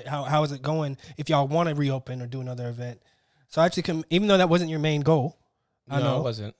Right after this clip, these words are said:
Speaker 2: It
Speaker 1: but
Speaker 2: wasn't.
Speaker 1: it's good, it's good that you can kinda communicate that back to your team. You guys can kinda plan around. And I, one thing I've been honestly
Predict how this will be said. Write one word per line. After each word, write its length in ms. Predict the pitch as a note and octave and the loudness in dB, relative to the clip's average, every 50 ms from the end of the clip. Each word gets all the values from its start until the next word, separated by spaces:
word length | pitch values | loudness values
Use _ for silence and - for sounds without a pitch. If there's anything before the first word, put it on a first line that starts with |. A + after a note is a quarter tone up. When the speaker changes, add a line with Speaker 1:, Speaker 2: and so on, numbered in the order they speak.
| _ - | _ -14
Speaker 2:
It 40 | A#2+ | -10
Speaker 1:
but 60 | A#2 | -6
Speaker 2:
wasn't. 280 | C#3 D3+ D3 A#2+ G#2+ A#2 - | -4 -2 -2 -2 -4 -2 0
Speaker 1:
it's 160 | D#3 D3+ C#3+ | 0 0 2
good, 240 | D3 F3 F#3 D#3 - | 2 0 0 0 0
it's 120 | D#3 E3 | -4 -4
good 160 | E3+ F#3 E3+ | -2 -2 0
that 60 | E3+ D3+ | 0 0
you 60 | D#3+ | -2
can 140 | - D#3 C#3+ | -2 -2 -2
kinda 220 | - E3 D#3 D3+ | 0 0 0 0
communicate 540 | - D3 D3 D3 D3 C#3+ C#3+ - D3+ C#3+ C3+ C3+ | -2 -2 -4 -4 -4 -4 -6 -6 -6 -6 -4 -4
that 180 | C#3 C#3 C3 | -4 -4 -2
back 180 | C#3 C3+ C3 B2+ | -4 -4 -6 -6
to 100 | - B2 | -8 -10
your 80 | A#2+ A#2+ | -10 -10
team. 420 | - - D#3+ D#3 D3+ D3 C#3+ C#3+ - _ _ _ _ _ _ _ | -8 -6 -4 -4 -2 -4 -4 -6 -8 _ _ _ _ _ _ _
You 100 | - C#3 | -8 -2
guys 260 | C3+ D3+ C#3+ C#3+ C#3+ | 0 2 2 2 2
can 100 | - - | 0 -4
kinda 200 | - D3 C3+ B2+ | -4 -2 -2 -2
plan 280 | - - D3+ C#3+ C#3+ C#3 | -2 -2 -2 -2 -2 -2
around. 360 | C3+ C3+ C#3 C#3 C#3 C#3 C3+ | -2 0 0 0 0 0 0
And 160 | C#3 C#3 D3 - - | -2 -2 -4 -2 0
I, 120 | D#3+ E3+ | 0 2
one 200 | D#3 E3 F3+ F#3 G3 | 2 2 2 2 2
thing 140 | - G3 F#3 | 2 2 2
I've 120 | D#3+ D3+ | 2 2
been 200 | D#3 E3+ D#3+ - - _ _ _ | 2 0 -2 -2 -6 _ _ _
honestly 480 | - D3+ E3+ G3 F#3+ - D#3 C#3+ C3+ C3 | -2 0 2 2 0 0 -2 -4 -6 -6